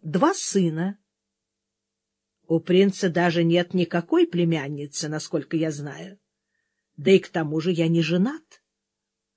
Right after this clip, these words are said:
Он лежал на спине, закрыв глаза, слегка улыбаясь. Но он совсем не вникал в разговор.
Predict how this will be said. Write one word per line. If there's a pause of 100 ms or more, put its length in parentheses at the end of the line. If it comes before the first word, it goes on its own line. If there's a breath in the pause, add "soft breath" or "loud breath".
(580)
Он
лежал
на
спине,
закрыв
глаза, (160)
слегка
улыбаясь. (840)
Но
он
совсем
не
вникал
в
разговор.